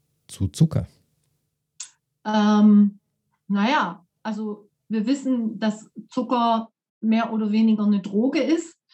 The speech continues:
Speaker 2: Sie dockt bei uns im Gehirn an, sie macht uns süchtig,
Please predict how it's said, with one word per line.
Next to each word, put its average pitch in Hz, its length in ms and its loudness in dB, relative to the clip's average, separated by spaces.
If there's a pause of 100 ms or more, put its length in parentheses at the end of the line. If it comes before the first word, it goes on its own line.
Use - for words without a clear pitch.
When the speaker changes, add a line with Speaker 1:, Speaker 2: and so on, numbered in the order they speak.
(160)
Speaker 2:
Sie 202 240 -6
dockt - 380 -4
bei 214 140 0
uns 220 240 0
im 214 160 2
Gehirn 208 320 2
an, 269 360 -2
sie 220 120 -2
macht 214 280 -2
uns 208 220 -2
süchtig, 294 640 -4